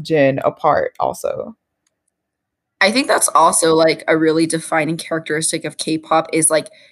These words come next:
Speaker 2: there are always concepts. Um, it's, like, it's super weird. Like, it's also part of the promotion where it's, like, each song that they put out will have a particular concept, and then they'll hold on to that concept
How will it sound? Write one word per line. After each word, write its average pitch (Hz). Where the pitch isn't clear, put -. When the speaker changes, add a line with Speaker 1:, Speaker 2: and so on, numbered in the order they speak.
Speaker 2:
there 175
are -
always 170
concepts. -
Um, 160
it's, 196
like, 208
it's 214
super 226
weird. 165
Like, 160
it's 185
also 185
part 170
of 170
the 165
promotion 165
where 160
it's, 156
like, 160
each 170
song 151
that 151
they 160
put 156
out 160
will 180
have 170
a 170
particular 165
concept, 160
and 170
then 170
they'll 160
hold 185
on 160
to -
that 202
concept 214